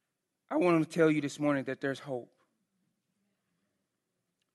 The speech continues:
And that hope is found in God's word. The Bible is made up of two parts, the Old Testament and the New Testament. Our focal passage for this morning is found in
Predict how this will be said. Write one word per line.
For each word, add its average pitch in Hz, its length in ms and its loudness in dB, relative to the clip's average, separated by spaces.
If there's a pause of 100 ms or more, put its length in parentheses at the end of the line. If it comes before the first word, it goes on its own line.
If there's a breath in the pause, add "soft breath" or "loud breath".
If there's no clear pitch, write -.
And 147 80 -4
that 170 140 6
hope 165 240 2
is 147 120 -10
found 151 340 2
in 135 120 -4
God's 135 380 -2
word. 123 400 -10 (2250)
The 156 80 0
Bible 175 420 10
is 160 100 0
made 170 180 6
up 170 80 2
of 160 160 -6
two 190 160 -4
parts, 165 300 6
the 170 100 2
Old 170 260 6
Testament 170 440 4
and 160 120 0
the 160 60 -2
New 165 220 0
Testament. 147 520 -4 (520)
Our 156 140 4
focal 185 380 2
passage 165 520 4
for 170 140 -2
this 156 120 -2
morning 165 360 4
is 151 100 -2
found 165 400 6
in 151 120 0